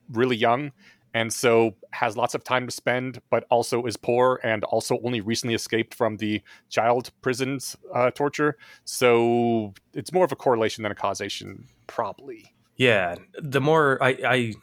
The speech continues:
Speaker 2: really enjoy stand-up comedy, and I don't know what art is, but it seems like art.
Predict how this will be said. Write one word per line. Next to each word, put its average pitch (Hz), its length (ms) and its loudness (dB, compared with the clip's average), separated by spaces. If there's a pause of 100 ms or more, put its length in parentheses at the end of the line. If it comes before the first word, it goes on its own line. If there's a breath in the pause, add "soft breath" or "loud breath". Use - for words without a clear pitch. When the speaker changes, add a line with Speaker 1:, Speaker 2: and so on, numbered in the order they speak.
(120)
Speaker 2:
really 113 200 0
enjoy 95 440 0 (480)
stand-up 104 280 0
comedy, 85 540 -4 (160)
and 87 420 -6 (460)
I 104 100 -2
don't 95 80 -4
know 90 80 -4
what 92 120 -2
art 98 220 0
is, 90 200 0
but 98 120 -4
it 92 80 -2
seems 95 220 -2
like 90 120 -2
art. 92 280 -2